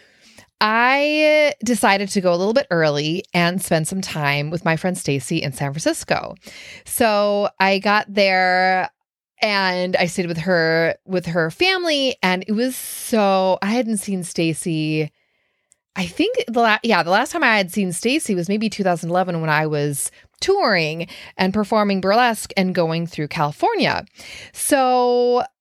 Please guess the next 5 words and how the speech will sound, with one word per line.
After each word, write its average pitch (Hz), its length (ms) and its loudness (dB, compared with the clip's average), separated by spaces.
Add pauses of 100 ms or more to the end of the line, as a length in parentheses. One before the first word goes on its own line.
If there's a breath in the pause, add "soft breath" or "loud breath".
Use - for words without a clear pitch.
(320)
it 277 240 2
was 269 300 -2
just - 640 0 (220)
so 285 760 0
fun 175 880 0